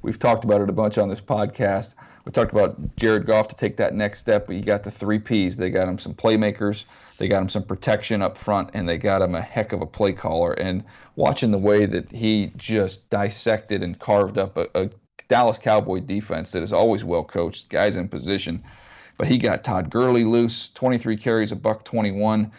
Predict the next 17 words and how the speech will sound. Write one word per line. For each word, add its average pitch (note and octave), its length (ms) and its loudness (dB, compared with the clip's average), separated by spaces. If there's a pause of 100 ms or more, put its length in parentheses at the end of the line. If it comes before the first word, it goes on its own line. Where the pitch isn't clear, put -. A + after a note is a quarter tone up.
seven C3 480 -2
catches B2+ 440 -4
for - 120 -8
ninety-four G#2 580 0
yards G2+ 300 0
and G2 80 -4
a F#2+ 40 -8
touchdown, G2+ 480 -2
incu-, A2 360 0
including G#2 400 0
a F#2+ 40 -4
beautiful G#2+ 380 0
strike G2+ 360 -2
right G2+ 140 0
down G2 180 0
the F2+ 60 -4
rail F#2 440 0